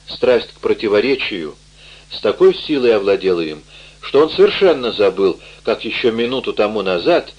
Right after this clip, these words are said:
в отчаянии своём отрицал существование Бога. Он испустил стон. "Ах, как же Бог допускает это?" Аббат покачал головой.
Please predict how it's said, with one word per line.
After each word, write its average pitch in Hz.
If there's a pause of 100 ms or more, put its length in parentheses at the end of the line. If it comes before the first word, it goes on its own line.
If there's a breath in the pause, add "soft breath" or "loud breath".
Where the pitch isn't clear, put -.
(240 loud breath)
в 87
отчаянии 175
своём 113
отрицал 135
существование 107
Бога. 85 (640 soft breath)
Он 120
испустил 107
стон. 87 (1700 soft breath)
"Ах, 120
как 185
же 185
Бог 180
допускает 165
это?" 101 (640)
Аббат 98
покачал 101
головой. 85